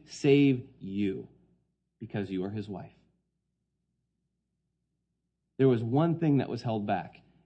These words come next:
and Joseph saw her, even though she wasn't acting very holy, she was holy. She was sanctified to his master, whom he did revere, whom he did respect. But Joseph recognized it. He said,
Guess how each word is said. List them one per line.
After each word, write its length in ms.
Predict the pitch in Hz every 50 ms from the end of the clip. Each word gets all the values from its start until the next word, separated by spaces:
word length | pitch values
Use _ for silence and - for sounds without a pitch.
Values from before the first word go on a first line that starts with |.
| _ _
and 320 | 120 123 117 113 113 110 - 131
Joseph 600 | 120 113 131 127 151 160 156 - 135 113 - -
saw 440 | - - - 156 139 131 123 113 113 -
her, 200 | 160 151 127 113
even 220 | 117 127 139 151
though 160 | 143 131 123 117
she 160 | - - 151
wasn't 240 | 147 131 117 117 110
acting 280 | 117 123 - 113 107
very 220 | 95 104 98 95 95
holy, 380 | 98 98 98 101 98 95 95 - _
she 240 | - - - - 156
was 160 | 139 113 98
holy. 400 | - 113 110 110 95 92 - - - _ _
She 180 | - - - 165
was 180 | 135 120 -
sanctified 720 | - - - 165 156 156 - 135 - - 113 107 104 98 - - - _
to 100 | - 147
his 160 | 143 127 104
master, 400 | 120 120 131 139 135 131 - -
whom 180 | 107 135 127 120
he 160 | 107 123 127
did 320 | 123 104 - 135 170 170 139
revere, 540 | 120 110 95 92 98 98 98 87 80 - - - - -
whom 140 | 160 160 147
he 100 | 143 135
did 300 | 127 120 143 160 160 139
respect. 600 | 127 - - - - - - - - - - - - - - - - - - _ _ _ _ _ _ _ _ _ _ _ _ _ _ _ _ _ _ _ _ _ _ _ _ _ _ _ _ _ _ _ _ _ _ _ -
But 240 | 151 143 131 -
Joseph 380 | 139 - 156 156 170 160 151 127 110
recognized 640 | 123 131 147 147 143 139 113 98 101 104 - -
it. 160 | 92 85 - - _ _ _ _ _
He 80 | - 151
said, 400 | 151 160 143 135 127 110 -